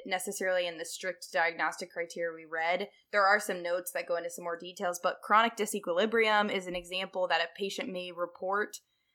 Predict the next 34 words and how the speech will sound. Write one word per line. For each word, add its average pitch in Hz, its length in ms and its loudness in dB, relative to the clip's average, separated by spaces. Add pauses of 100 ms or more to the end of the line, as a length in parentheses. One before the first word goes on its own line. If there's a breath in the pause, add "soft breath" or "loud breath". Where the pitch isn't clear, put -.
(200)
um, 170 480 4
with 190 220 0
an 180 80 0
S - 220 -2
S 170 160 -2
C 180 160 -8
D. 175 280 -4
So 185 120 2
I 180 80 4
think 220 160 -4
if 196 120 -10
you 170 60 -20 (100)
find 185 300 2
it, 247 160 4
it 175 100 0
may 190 160 2
relate 190 360 0
to - 100 -18
their 165 100 2
symptoms. 180 600 -4
And 180 160 -4 (340 soft breath)
we 240 140 4
know 220 180 6
that 208 160 6
people 208 260 -4
aren't 185 240 0 (120)
necessarily 185 420 -8
the 170 160 -6 (140)
best 180 320 0
about 185 240 0
describing 170 500 -2
dizziness. 202 540 -4
It 175 60 -2
means 170 280 -8